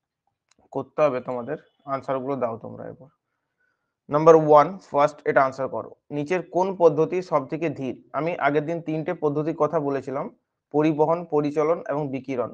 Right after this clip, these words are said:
কন্ডাকশন, কনভেকশন এবং আরেকটা কি বিকিরণ মনে হচ্ছে, রে-, কি নামটা বলো, ভুলে গেছি। কন্ডাকশন, কনভেকশন আর একটা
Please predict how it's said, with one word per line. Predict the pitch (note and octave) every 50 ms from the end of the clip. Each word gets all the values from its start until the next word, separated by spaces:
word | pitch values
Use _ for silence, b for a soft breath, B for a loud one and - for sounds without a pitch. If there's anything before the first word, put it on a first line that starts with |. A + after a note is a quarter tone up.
| - -
কন্ডাকশন, | - C#3+ C#3+ D3 D3+ D#3 D3+ - F#3+ F3 F3
কনভেকশন | D#3+ D#3+ C#3+ C3+ C3+ C#3 D3 D3 D3 - F3 F#3+ -
এবং | - C3+ C3 C3 D3+ G3 A3+ A3+ _ _ _ _ _ _ _ _ _ _ _ _ _ _ _ _ _ _ _ _ -
আরেকটা | - C3 C3 - C#3+
কি | C#3 E3 D#3+
বিকিরণ | C#3 C3+ B2 - - D3 D3 D3
মনে | D3 D3
হচ্ছে, | D3 D3 - G#3+ A3
রে-, | F3+ D3 C#3+ - - _ _ _ _ _ - - _ _ _ _ _ _ _ _ _ _ _ _ _ _ - - - _ _ _ _ _ _ _ _ _ _ _ _ _ _ _ _ _ _ _ _ _ _ _ _ _ _ -
কি | C3+ C3+
নামটা | C3+ C3 C3 C3 C#3 C3+
বলো, | C3 D3 D#3+ D#3+
ভুলে | C#3+ B2 B2+ A#2+ B2
গেছি। | A#2 A2 - - - _ _ -
কন্ডাকশন, | - C3 B2+ C3 C3+ C3+ - - D3+ D3
কনভেকশন | - - B2+ C3 C3+ C#3+ C#3+ - F3 D#3+
আর | D3+ C3+
একটা | C3+ - - F3